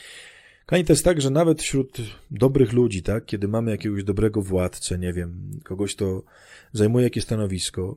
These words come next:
i jest naprawdę dobrym człowiekiem, kochani, to wcale nie oznacza, że wszyscy, którzy są jego współpracownikami,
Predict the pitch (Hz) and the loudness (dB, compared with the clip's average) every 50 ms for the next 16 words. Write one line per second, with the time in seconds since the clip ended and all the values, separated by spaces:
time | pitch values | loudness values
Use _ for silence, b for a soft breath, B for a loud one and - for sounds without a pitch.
0 | - - 123 120 135 143 190 175 151 139 160 175 151 143 147 135 - 139 127 113 | -6 -2 0 0 2 2 2 2 4 6 6 6 6 6 2 4 4 2 4 4
1 | 120 117 - 104 90 87 - 95 85 85 - - - 95 - - 147 147 135 127 | 4 0 0 -2 -6 -6 -6 -8 -8 -10 -10 -8 -8 -4 0 2 2 2 2 2
2 | 117 107 110 123 127 - 123 104 101 95 - - 120 - - 120 - 113 104 104 | 0 0 0 0 -2 0 0 -2 -2 -2 -4 -6 -6 -6 -6 -6 -6 -6 -6 -4
3 | 95 - 120 113 110 104 107 101 104 104 101 98 101 98 - 107 92 95 98 92 | -4 -4 -4 -4 -4 -4 -6 -6 -6 -8 -6 -4 -4 -4 -4 -6 -8 -8 -10 -8
4 | - 98 92 90 92 104 127 | -6 -6 -6 -6 -8 -10 -12